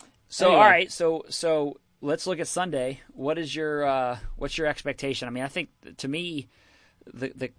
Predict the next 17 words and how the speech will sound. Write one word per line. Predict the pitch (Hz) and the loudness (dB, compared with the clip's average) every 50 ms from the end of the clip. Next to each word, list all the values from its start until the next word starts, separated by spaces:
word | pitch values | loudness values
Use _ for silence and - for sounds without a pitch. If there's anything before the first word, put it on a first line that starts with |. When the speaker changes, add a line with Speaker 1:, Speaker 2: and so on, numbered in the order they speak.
| _ _ _ | _ _ _
Speaker 1:
the | - - | -20 -20
couple | - - - 208 196 156 | -14 -10 -8 -6 -6 -6
of | 131 | -8
the | 123 | -8
keys | 110 - - 139 139 135 127 117 - - - _ _ _ _ _ _ - | -12 -10 -8 -8 -6 -6 -8 -8 -12 -16 -20 _ _ _ _ _ _ -14
in | 123 123 | -10 -8
my | 123 127 | -6 -6
mind, | 135 127 113 110 107 107 107 107 - _ _ _ _ _ _ _ | -6 -6 -8 -8 -10 -10 -12 -16 -18 _ _ _ _ _ _ _
you | 123 131 | -12 -12
cannot | - - 139 135 131 143 147 147 143 - - | -8 -6 -6 -4 -2 -2 0 0 -2 -2 -4
allow | - 131 123 120 123 117 113 113 113 117 120 | -6 -6 -4 -4 -4 -4 -4 -4 -6 -6 -8
the | 117 | -10
Steelers | 107 - - - 127 120 117 113 110 110 110 - _ _ _ | -12 -12 -12 -10 -8 -8 -8 -8 -8 -10 -12 -14 _ _ _
to | - - 127 117 113 110 110 107 107 107 - _ _ _ _ | -16 -12 -12 -10 -10 -10 -10 -12 -12 -14 -18 _ _ _ _
feast | - - - - - 139 113 104 - - - - - - _ _ _ _ _ _ _ _ - | -20 -20 -18 -10 -8 -8 -8 -8 -10 -12 -14 -14 -18 -20 _ _ _ _ _ _ _ _ -10
on | - 117 120 | -10 -10 -8
Lamar. | 113 107 101 - - - - - | -10 -12 -12 -12 -14 -14 -16 -20